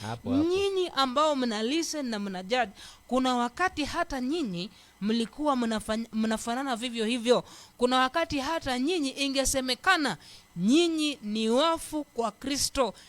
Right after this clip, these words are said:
Speaker 2: You are dead to Christ because you are alive in the world. Kisha Paulo anasema, "Lakini Mungu, lakini Mungu, ingekuwa ni wewe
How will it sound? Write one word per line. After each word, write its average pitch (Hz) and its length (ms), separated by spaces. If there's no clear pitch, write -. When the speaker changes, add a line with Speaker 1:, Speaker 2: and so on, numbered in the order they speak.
Speaker 2:
You 240 240
are 240 280
dead 302 600
to 233 100
Christ 269 360
because 240 400
you 226 100
are 214 120
alive 277 680
in 247 100
the 226 60
world. 208 480
Kisha 226 400
Paulo 214 340
anasema, 180 680
"Lakini 170 680
Mungu, 147 720
lakini 202 720
Mungu, 202 680
ingekuwa 190 680
ni 160 160
wewe 156 500